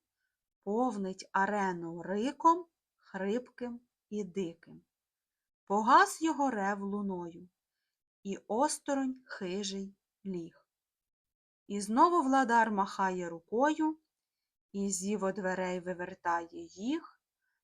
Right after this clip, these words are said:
двох леопардів прутких. В буянні мужнього палу тигра вони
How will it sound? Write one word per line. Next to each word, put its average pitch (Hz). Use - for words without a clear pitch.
двох 196
леопардів 214
прутких. 226
В 185
буянні 262
мужнього 185
палу 277
тигра 233
вони 190